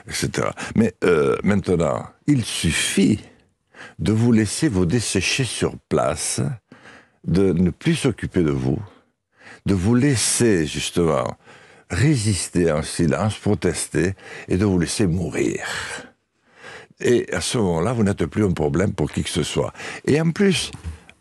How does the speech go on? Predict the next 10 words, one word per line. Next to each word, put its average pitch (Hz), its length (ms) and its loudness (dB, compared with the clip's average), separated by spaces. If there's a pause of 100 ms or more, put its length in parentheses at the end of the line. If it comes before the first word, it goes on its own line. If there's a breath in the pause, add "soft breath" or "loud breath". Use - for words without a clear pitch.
(260)
on, 92 280 2
on 101 160 2
va 127 140 2
vous 127 160 0
mettre 139 280 2
quelqu'un 117 400 0
qui 98 160 -2
va 110 120 2
vous 85 140 -2
ridiculiser, 82 1040 0